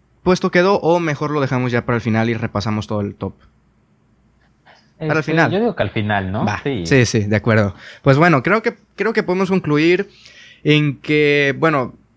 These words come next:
Speaker 1: dando un pequeño adelanto, sí me parece que sea de las, de las mejores películas, no sé, eh, reitero, y es que ya lo hemos, ya lo men-, ya lo mencioné mucho, pero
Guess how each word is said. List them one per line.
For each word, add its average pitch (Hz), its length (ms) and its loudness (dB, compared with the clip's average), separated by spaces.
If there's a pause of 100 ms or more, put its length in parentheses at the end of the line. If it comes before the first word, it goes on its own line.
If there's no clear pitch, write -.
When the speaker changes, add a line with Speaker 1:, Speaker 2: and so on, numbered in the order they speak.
(400)
Speaker 1:
dando 151 320 0
un 170 60 -6
pequeño 160 300 -4
adelanto, 160 360 -2
sí 156 120 -6
me 151 100 -4
parece 127 360 -4
que 117 120 -6
sea 120 240 -2
de 127 100 0
las, 113 340 -4 (520)
de 185 180 -6
las 196 180 0
mejores 214 800 0 (160)
películas, 226 720 2
no 220 140 0
sé, 208 260 -2
eh, - 240 -6 (220)
reitero, 214 560 0
y 190 80 6
es 202 100 0
que - 60 -2
ya 233 80 4
lo 233 60 6
hemos, 208 160 4 (200)
ya 160 120 2
lo 180 80 4
men-, 165 200 2
ya 147 100 4
lo 165 80 2
mencioné 143 300 0
mucho, 151 240 0
pero 123 220 -2